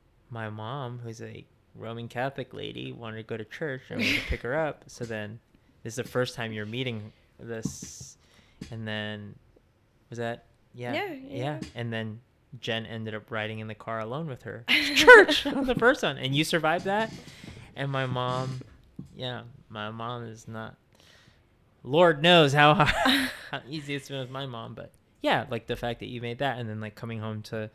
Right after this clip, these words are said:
Speaker 1: the high school friends is, and a wedding to, like, the people that know me at my youngest, you know, my most formative years, and you really holding that space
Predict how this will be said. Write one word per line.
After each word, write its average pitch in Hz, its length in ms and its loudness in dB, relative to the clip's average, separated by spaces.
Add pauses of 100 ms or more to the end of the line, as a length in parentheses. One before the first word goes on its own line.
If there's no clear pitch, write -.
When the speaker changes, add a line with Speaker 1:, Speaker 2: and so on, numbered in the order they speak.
(440)
Speaker 1:
the - 80 -18
high 139 100 -4
school 131 260 -6
friends 117 380 -8
is, 117 260 -12
and 117 140 -8
a 107 40 -4
wedding 117 500 -6 (260)
to, - 140 -14
like, 107 160 -12
the 104 80 -14
people 113 260 -8
that 110 140 -12
know 113 160 -6
me 110 140 -8
at 107 60 -10
my 107 120 -10
youngest, 107 500 -12 (840)
you 117 80 -12
know, 110 120 -6
my 110 180 -6
most 110 260 -10
formative 110 400 -8
years, 113 420 -6
and 107 220 -10
you 110 220 -8
really 107 300 -10
holding 110 420 -10
that 104 180 -16
space - 540 -12